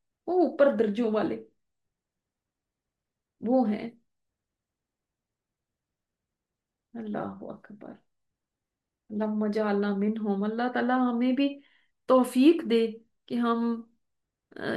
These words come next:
इम्तिहानों में सब्र कर, का मुजाहिरा करें, अपने जज्बात को कंट्रोल में रखें।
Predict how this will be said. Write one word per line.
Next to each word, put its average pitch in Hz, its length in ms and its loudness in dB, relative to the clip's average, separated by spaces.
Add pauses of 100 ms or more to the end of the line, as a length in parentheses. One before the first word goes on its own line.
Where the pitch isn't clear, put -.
इम्तिहानों 226 720 0
में 254 320 2 (280)
सब्र 233 380 -2
कर, 226 200 -4 (320)
का 233 80 2
मुजाहिरा 214 560 0
करें, - 280 -6 (1300)
अपने 220 420 0
जज्बात 196 540 2
को 233 120 -2
कंट्रोल 214 500 2
में 214 160 0
रखें। 208 360 -8